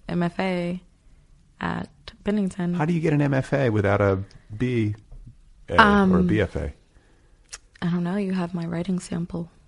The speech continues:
Speaker 2: Wow.
Speaker 1: I'm just kidding. <laughs> Well, yeah, like, that's what it was. Like, I heard that they, at this point, like, they made exceptions, you know, for, I guess, you know, extraordinary, uh,
Speaker 2: Talent.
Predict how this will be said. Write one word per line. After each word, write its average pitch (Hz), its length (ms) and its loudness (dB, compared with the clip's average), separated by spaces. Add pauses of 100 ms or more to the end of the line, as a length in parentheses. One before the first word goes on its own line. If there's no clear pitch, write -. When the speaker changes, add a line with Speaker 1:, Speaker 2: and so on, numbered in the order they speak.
(880)
Speaker 2:
Wow. - 160 -10
Speaker 1:
I'm 98 360 -2
just - 180 -8
kidding. - 200 -4 (520)
<laughs> 320 120 0 (440)
Well, 339 220 10
yeah, 320 300 10
like, 262 180 8
that's 262 160 6
what 294 80 2
it 285 60 6
was. 262 360 6
Like, 226 160 4
I 226 80 6
heard 254 200 4
that 247 180 2
they, 208 300 0 (640)
at - 320 0
this 240 320 4
point, 196 440 2
like, 175 200 2 (260)
they 190 120 4
made 175 680 4 (200)
exceptions, - 1080 -2 (580)
you 190 140 0
know, - 160 -4
for, 165 300 -2
I 160 80 0
guess, 165 440 -6
you 196 80 -2
know, 175 200 -2 (500)
extraordinary, 180 1040 -2 (600)
uh, 170 460 -6 (120)
Speaker 2:
Talent. 92 420 0